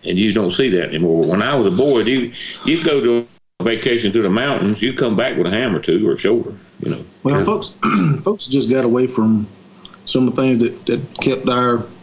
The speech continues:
Speaker 2: uh, uh, mothers and fathers and, and grandmothers and grandfathers alive, you know,
Speaker 1: Yeah.
Speaker 2: from, from curing meats and canning. And, uh, we're losing a lot of those arts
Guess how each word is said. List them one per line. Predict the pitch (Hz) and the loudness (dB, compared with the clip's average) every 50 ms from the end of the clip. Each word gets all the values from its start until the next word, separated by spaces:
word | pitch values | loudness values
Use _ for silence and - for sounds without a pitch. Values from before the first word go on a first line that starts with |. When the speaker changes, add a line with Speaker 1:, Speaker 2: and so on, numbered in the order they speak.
| - - - - - - - - - - | -20 -20 -20 -20 -20 -20 -20 -18 -8 -4
Speaker 2:
uh, | - - 110 107 104 95 - - - - - - - - - - - - - - - - - - - - - - | -2 0 2 2 0 0 -2 -6 -10 -16 -20 -20 -20 -20 -20 -20 -20 -20 -20 -20 -20 -20 -20 -20 -20 -16 -12 -10
uh, | 60 - - - - - - - - | -10 -10 -10 -12 -14 -16 -10 -6 -4
mothers | 131 139 139 143 147 139 127 | -2 0 0 2 2 2 2
and | 117 113 | 2 0
fathers | - 135 131 135 139 139 131 127 | 0 0 0 2 2 2 2 2
and, | 120 117 113 104 | 4 4 2 2
and | 120 120 113 110 | 2 2 4 4
grandmothers | 127 135 135 135 131 127 123 123 | 4 4 4 4 4 4 2 2
and | 120 120 117 107 - - - - 113 113 | 2 2 2 0 -2 -6 -8 -4 0 0
grandfathers | 131 143 143 139 - 117 117 123 123 120 117 - - - - - - - | 2 2 2 0 0 0 0 0 0 0 -2 -4 -6 -10 -14 -10 -6 -2
alive, | 117 120 117 120 127 139 139 120 117 110 107 101 113 | 0 0 0 0 0 0 0 0 2 0 0 2 2
you | 117 | 2
know, | 117 120 127 127 123 - - - - - - | 4 4 2 0 -2 -4 -10 -18 -20 -14 -6
Speaker 1:
Yeah. | - 208 151 | -4 -2 0
Speaker 2:
from, | - 127 127 123 120 113 107 110 | 2 2 4 4 4 2 2 0
from | - 131 120 113 107 | 0 0 0 2 2
curing | 123 139 143 139 131 131 | 2 2 2 4 4 4
meats | 135 135 139 135 - | 2 2 2 0 0
and | 113 110 113 | 0 0 0
canning. | - - 139 143 143 139 139 139 139 139 - - - - - - - - - | 0 0 2 2 2 4 4 4 2 2 -2 -6 -20 -20 -20 -20 -20 -10 -4
And, | - 117 117 117 117 117 113 113 110 107 107 107 - - - - - - - - - | 0 2 2 4 4 4 4 4 4 2 0 -2 -8 -14 -20 -20 -20 -20 -12 -6 -2
uh, | - 117 113 110 - - 123 | 0 0 0 0 0 0 2
we're | 131 139 | 2 2
losing | 143 151 170 180 160 151 139 | 2 2 2 2 2 2 2
a | 127 | 2
lot | 120 127 135 143 139 | 2 2 2 2 2
of | 131 123 | 2 2
those | 127 127 117 123 | 2 2 2 2
arts | 127 131 135 135 135 - - - | 2 2 2 0 0 -4 -6 -10